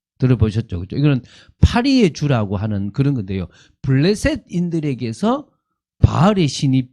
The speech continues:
변질된 거예요. 그러니까 블레셋인들이 섬기는 바알 신의 이름을 뭐라 한다고요? 바알 세불이라고 하는 거예요. 근데 여러분 신약에서 이 바알 세불이라는 이름이 많이 불려졌는데 귀신들의 왕이라고, 그러니까 사실은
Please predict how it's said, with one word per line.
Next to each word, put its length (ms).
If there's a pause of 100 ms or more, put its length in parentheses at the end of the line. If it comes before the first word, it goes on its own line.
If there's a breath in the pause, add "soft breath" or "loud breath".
(120)
변질된 540
거예요. 140
그러니까 260 (400 soft breath)
블레셋인들이 960
섬기는 560
바알 360
신의 300
이름을 280
뭐라 220
한다고요? 480 (300 loud breath)
바알 380
세불이라고 520
하는 160
거예요. 160
근데 180
여러분 220
신약에서 840 (420 soft breath)
이 160
바알 400
세불이라는 600
이름이 380
많이 240
불려졌는데 840 (340 soft breath)
귀신들의 760
왕이라고, 880
그러니까 240
사실은 360